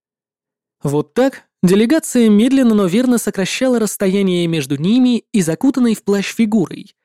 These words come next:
которая сидела совершенно неподвижно, за исключением очень лёгкого покачивания из-за похотливого стула.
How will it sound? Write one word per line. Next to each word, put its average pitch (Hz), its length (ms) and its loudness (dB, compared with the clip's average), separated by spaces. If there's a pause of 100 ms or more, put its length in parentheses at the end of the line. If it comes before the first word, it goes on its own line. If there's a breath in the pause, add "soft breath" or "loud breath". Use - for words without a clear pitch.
(220)
которая 233 420 2
сидела 226 360 0
совершенно 190 560 0
неподвижно, 180 720 -4 (420)
за 170 180 2
исключением 165 720 -2
очень 180 340 0
лёгкого 143 460 -4
покачивания 233 760 -2 (240 soft breath)
из-за 285 360 2
похотливого 180 680 -2
стула. - 520 -10